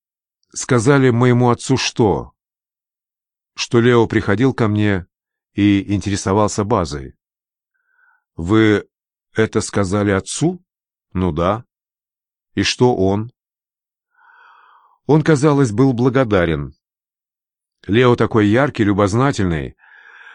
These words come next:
Я думал, твоему отцу будет это любопытно знать. Ничего другого. Я никогда не думал, что его смерть может быть связана...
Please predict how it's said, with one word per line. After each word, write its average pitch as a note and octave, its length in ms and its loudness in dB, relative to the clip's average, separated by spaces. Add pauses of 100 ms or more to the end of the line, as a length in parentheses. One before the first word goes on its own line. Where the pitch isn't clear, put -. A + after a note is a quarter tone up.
(420)
Я A#2 180 2
думал, D3+ 260 4
твоему C#3+ 300 4
отцу C#3+ 260 0
будет C3 320 0
это B2+ 240 0
любопытно A#2+ 640 2
знать. E2+ 880 -6
Ничего A2+ 380 0
другого. A#2 680 0 (380)
Я A2 180 2
никогда B2+ 420 2
не F3 100 4
думал, C#3 300 2
что - 160 -2
его A2 160 4
смерть B2+ 400 -2
может A#2 260 -2
быть G2+ 180 -2
связана... A#2+ 720 -4